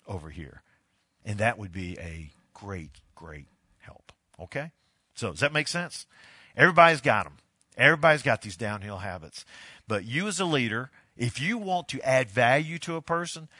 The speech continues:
sometimes the best way you can add value is to have the tough conversations. And say, "I just, I'm doing this for your good.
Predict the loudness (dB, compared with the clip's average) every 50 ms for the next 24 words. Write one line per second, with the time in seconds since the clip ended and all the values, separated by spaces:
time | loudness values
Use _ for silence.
0 | -20 _ -8 -4 -4 -4 -2 0 0 0 0 -2 -8 -8 -4 0 0 0 -2 -2
1 | -6 -6 -6 -6 -8 -8 -6 -6 -2 0 0 0 0 4 4 6 6 6 4 2
2 | -2 -6 -6 -6 -4 -4 -4 -4 -6 -8 -8 -4 -4 -4 -4 -4 -8 -10 -10 -10
3 | -10 -10 -10 -10 -10 -10 -10 -12 -14 -14 -16 -18 -18 -18 _ _ _ _ _ _
4 | _ _ _ _ -16 -14 -10 -8 -6 -6 -6 -8 _ -10 -8 -8 -6 -6 -10 -10
5 | -8 -4 -4 -4 -4 -2 -4 -4 -4 -4 -8 -10 -10 -10 -10 -8 -10 -10 -12 -12
6 | -14 -14 -14